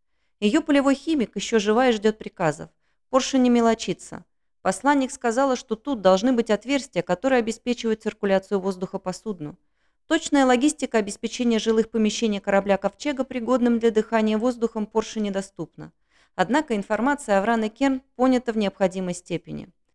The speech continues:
Волосатые туловища пауков чувствительны к движению даже под противовакуумным покрытием,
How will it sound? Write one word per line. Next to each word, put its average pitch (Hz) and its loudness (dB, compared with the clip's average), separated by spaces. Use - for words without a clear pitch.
Волосатые 254 0
туловища 262 0
пауков 220 0
чувствительны 254 -2
к 226 -4
движению 220 2
даже 247 2
под - -2
противовакуумным 214 -2
покрытием, 185 -4